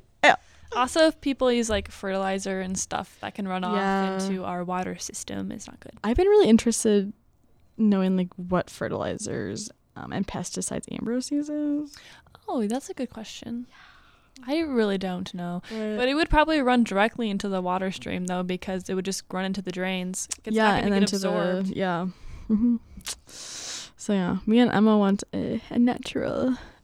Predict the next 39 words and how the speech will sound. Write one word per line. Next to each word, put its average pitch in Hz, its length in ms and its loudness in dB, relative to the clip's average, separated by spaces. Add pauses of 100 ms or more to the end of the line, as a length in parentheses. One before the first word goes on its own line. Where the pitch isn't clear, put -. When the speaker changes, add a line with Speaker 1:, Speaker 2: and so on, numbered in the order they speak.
Speaker 1:
I'm 320 180 4
d-, - 160 -4
I 262 140 4
don't 330 120 2
really 123 160 2
care 185 140 -2
about - 180 -2
weeds, - 220 -4
I 175 80 -4
guess. 185 280 -6
I'm 220 420 -10
sure. - 320 -12 (260)
Speaker 2:
I - 680 -20
mean, 208 160 -4
they're 190 100 -6
natural, 185 400 -8
right? 180 320 -10
So 190 340 -8
Speaker 1:
Yeah. 233 380 0 (1120)
I 240 80 8
guess 269 120 8
if, 330 160 8 (100)
if 233 120 2
I - 40 4
have, 302 100 4 (240)
I 233 60 4
wanna 277 140 6
have 311 100 2
a 262 40 6
garden 185 500 2
and, 190 60 4
like, 185 120 0
a 170 40 -8
pond 170 400 -4
and 190 160 -2
stuff. 196 300 -4 (600)
If - 80 -20
I - 20 -6
have 233 40 0